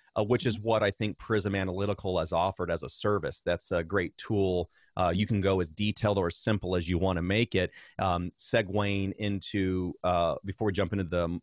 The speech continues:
Speaker 1: the microbial V O Cs, um, you offer an option for somebody really to essentially dive as deep as they want to go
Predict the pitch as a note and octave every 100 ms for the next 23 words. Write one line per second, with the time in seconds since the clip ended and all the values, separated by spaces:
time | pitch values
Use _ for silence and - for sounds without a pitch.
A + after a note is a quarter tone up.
0 | F#2+ F2 F2 E2 D2+ F2 A2 G2 F2+ F#2
1 | F2+ G2 F#2 - - - _ A2+ G#2 F#2+
2 | F#2 F2 _ _ _ _ _ _ _ -
3 | - - A#2+ B2 A#2 B2+ B2 G#2+ G#2 G#2
4 | A2+ A2 G2 G2+ - B2 C3 G2 G2 C3+
5 | G#2+ F2+ F2+ - A2 G2 F2+ F#2 F#2 E2+
6 | G2+ F#2 F#2 E2+ F2 F2+ F2 - E2+ F2
7 | F#2 F#2 F2